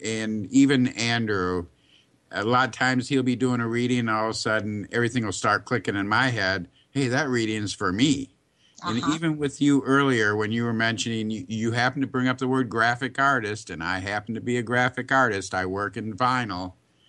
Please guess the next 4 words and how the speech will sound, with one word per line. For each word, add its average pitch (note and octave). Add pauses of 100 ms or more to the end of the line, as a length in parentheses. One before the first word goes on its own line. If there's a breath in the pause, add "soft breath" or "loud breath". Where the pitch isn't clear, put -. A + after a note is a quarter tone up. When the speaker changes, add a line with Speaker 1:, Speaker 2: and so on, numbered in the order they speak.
(160)
Speaker 2:
Mm. A3 (760)
Speaker 1:
In F2
fact, F2
I've, F#2+